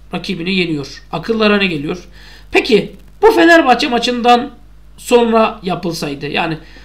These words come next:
Fenerbahçe böyle bir istatistikte bu maçı bu şekilde kazansaydı, bunun adı neydi? Şike. Şimdi anlamayanlar için, kafası basmayanlar için bir kez daha söylüyorum. Zor gol yiyen Başakşehir, ligin en az gol atan ekiplerinden biri olan Galatasaray'dan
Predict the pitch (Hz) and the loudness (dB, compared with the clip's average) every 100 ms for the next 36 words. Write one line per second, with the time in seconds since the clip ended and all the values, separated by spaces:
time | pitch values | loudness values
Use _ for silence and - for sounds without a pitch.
0 | - 240 294 302 240 220 240 233 233 226 | -4 2 4 4 4 2 0 2 4 4
1 | 220 208 240 214 202 208 196 165 - 185 | 0 -2 -2 -4 -6 -6 -4 -4 -4 -6
2 | 208 190 196 214 - - 147 160 156 151 | -2 -2 -4 -4 -2 -4 -6 -8 -6 -6
3 | 147 127 120 123 - 190 208 202 196 170 | -8 -12 -14 -18 -8 -2 -2 -2 -4 -6
4 | 143 190 - - - _ - - 143 - | -8 -12 -14 -20 -20 _ -12 -10 -14 -20
5 | - - _ _ - 185 170 - 170 185 | -20 -20 _ _ -8 -6 -4 0 2 4
6 | 220 226 214 208 190 - 135 - - - | 6 6 6 4 2 -2 -8 -14 -20 -20
7 | - - _ - 143 160 160 175 175 175 | -20 -20 _ -12 -8 -6 -6 -4 -4 -2
8 | 180 165 160 214 208 190 175 165 160 151 | -4 -4 -6 -6 -6 -4 -4 -2 -4 -6
9 | 127 117 - - - _ _ _ - 180 | -10 -12 -16 -20 -20 _ _ _ -2 4
10 | 277 285 233 214 190 185 170 131 139 - | 6 6 6 6 6 0 0 -4 -8 -8
11 | 277 - 214 240 262 - - - - - | -4 -2 0 0 -2 -8 -14 -20 -20 -20
12 | _ _ _ _ _ _ _ _ _ _ | _ _ _ _ _ _ _ _ _ _
13 | _ - 220 247 247 - 240 254 214 226 | _ -2 2 2 0 -2 0 2 4 6
14 | 233 233 214 208 214 202 190 180 165 160 | 6 4 0 -2 -2 0 0 -2 -4 0
15 | 214 214 180 151 143 202 208 208 160 151 | 4 4 2 -2 -2 0 0 -2 -4 -6
16 | 240 262 | -6 -10